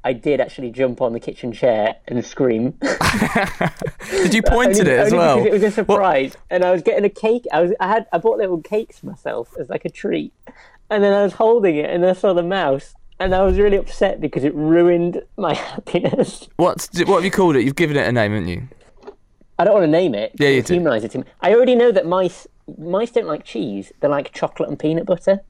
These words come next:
Speaker 2: Oh,
Speaker 1: and
Speaker 2: uh,
Speaker 1: that's already too much, too much for me because I like those things. I wanna kill this mouse. That's the point. I don't wanna do
Speaker 2: You
Speaker 1: this
Speaker 2: can't
Speaker 1: to you
Speaker 2: kill a
Speaker 1: anyway.
Speaker 2: mouse.
Speaker 1: I can kill a mouse.
Speaker 2: Portical,
Speaker 1: Watch, watch me.
Speaker 2: Portical Michael the Mouse.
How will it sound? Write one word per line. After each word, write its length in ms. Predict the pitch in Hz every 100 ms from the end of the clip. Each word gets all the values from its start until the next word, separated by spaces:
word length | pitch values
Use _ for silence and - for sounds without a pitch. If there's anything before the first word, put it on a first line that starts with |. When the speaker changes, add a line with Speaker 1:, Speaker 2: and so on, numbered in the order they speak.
| -
Speaker 2:
Oh, 100 | 113
Speaker 1:
and 100 | 113
Speaker 2:
uh, 40 | 165
Speaker 1:
that's 140 | -
already 400 | - 175 185 175
too 180 | - 156
much, 340 | 143 - - - -
too 160 | 160
much 160 | 156 139
for 120 | -
me 120 | 101
because 240 | 101 - 113
I 200 | 127 131
like 260 | 104 -
those 240 | - 92 -
things. 320 | 92 82 101 -
I 80 | 139
wanna 260 | 143 196 156
kill 280 | - 190 196
this 160 | -
mouse. 240 | - 101 -
That's 140 | -
the 60 | -
point. 240 | - 139
I 40 | 127
don't 80 |
wanna 120 | 165 147
do 60 |
Speaker 2:
You 60 | 151
Speaker 1:
this 80 | 135
Speaker 2:
can't 200 | 110 123
Speaker 1:
to 60 |
you 60 | 131
Speaker 2:
kill 80 | 101
a 20 |
Speaker 1:
anyway. 120 | 98
Speaker 2:
mouse. 1040 | 104 101 98 92 90 87 87 92 - - -
Speaker 1:
I 120 | 110
can 280 | - - 104
kill 180 | - 104
a 20 |
mouse. 120 | 98 190
Speaker 2:
Portical, 640 | 180 - 123 139 185 180
Speaker 1:
Watch, 100 | 175 -
watch 460 | 185 220 214 214
me. 60 | 196
Speaker 2:
Portical 540 | 196 220 208 202 202 190
Michael 520 | 202 202 202 214 196
the 140 | 185 196
Mouse. 720 | 190 170 147 156 - -